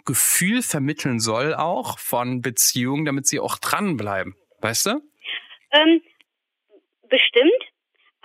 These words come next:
Speaker 2: Aber, da sag ich jetzt auch wieder aber, ähm, zum einen,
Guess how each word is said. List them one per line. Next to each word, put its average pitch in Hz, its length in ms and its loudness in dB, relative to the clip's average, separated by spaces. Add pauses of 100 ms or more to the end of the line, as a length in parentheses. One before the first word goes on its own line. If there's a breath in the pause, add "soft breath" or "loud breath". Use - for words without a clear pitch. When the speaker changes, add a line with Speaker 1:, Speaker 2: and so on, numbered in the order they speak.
(140)
Speaker 2:
Aber, 330 340 4
da 240 140 4
sag 254 160 2
ich - 80 -8
jetzt - 160 0
auch 214 200 2
wieder 302 200 4 (160)
aber, 339 260 4 (360 loud breath)
ähm, 262 300 4
zum 269 100 2
einen, 302 380 6